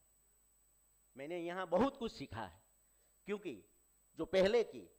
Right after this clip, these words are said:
इंस्टीट्यूट की जो एक एकेडमिक माहौल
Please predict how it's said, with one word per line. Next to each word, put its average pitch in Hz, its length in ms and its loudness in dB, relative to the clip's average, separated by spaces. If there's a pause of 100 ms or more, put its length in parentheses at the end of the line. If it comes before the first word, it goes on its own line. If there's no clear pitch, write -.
(120)
इंस्टीट्यूट 226 580 -2
की - 180 -16 (600)
जो 202 120 4
एक 208 200 2
एकेडमिक 196 640 -2
माहौल 165 540 6